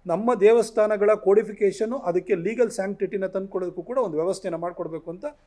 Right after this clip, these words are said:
ನಾನು ರಾಜ್ಯ ಸರ್ಕಾರನ ಒತ್ತಾಯಿಸ್ತೀನಿ. ಮಾನ್ಯ ಮುಖ್ಯಮಂತ್ರಿಗಳು ಈ ಎಲ್ಲ ವಿಚಾರಗಳ ಬಗ್ಗೆ ಬಹಳ ಸಕಾರಾತ್ಮಕವಾದಂತಹ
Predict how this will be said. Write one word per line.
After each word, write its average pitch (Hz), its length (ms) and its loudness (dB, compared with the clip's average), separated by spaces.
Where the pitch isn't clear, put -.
ನಾನು 165 120 0
ರಾಜ್ಯ 170 220 0
ಸರ್ಕಾರನ 165 340 -2
ಒತ್ತಾಯಿಸ್ತೀನಿ. 202 600 -2
ಮಾನ್ಯ 220 220 2
ಮುಖ್ಯಮಂತ್ರಿಗಳು 226 680 0
ಈ 233 160 -10
ಎಲ್ಲ 185 240 2
ವಿಚಾರಗಳ 220 440 2
ಬಗ್ಗೆ 190 420 -4
ಬಹಳ 190 180 2
ಸಕಾರಾತ್ಮಕವಾದಂತಹ 233 1700 0